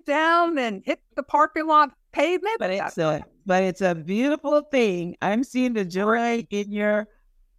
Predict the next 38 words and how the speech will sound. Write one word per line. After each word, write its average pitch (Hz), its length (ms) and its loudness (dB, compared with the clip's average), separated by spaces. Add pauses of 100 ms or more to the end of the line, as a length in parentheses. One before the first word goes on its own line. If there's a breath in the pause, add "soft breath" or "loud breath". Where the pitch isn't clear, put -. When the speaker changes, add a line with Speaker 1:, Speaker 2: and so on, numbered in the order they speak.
(160)
Speaker 2:
in 233 200 0
your 240 200 0
face 233 460 0
and 202 200 -2
in 214 180 -2
your 202 220 -2
whatever. 190 420 0
Yes. 185 600 -2 (340)
Yes, 208 400 0
you've 220 180 -4
been 226 140 0
given 214 220 -2
a 196 40 -2
second 214 380 -4
chance. 214 380 -2
So 196 100 -10
that's 226 220 -2
amazing. 233 420 -2 (720)
All 302 80 2
right. 320 220 0
So 254 140 -2
I 262 180 0
understand 302 580 0
the 226 60 -4
title 262 340 -2
of 208 140 -2
your 190 140 -4
book, 233 360 -2
Eclipsed. - 680 -4
That 214 260 2
is 196 280 -2 (200)
exactly 180 500 0
what 226 140 0
happens. 220 580 0 (300 soft breath)
You 196 180 -2
know, 202 340 2
the 175 140 -4
sun, 214 520 0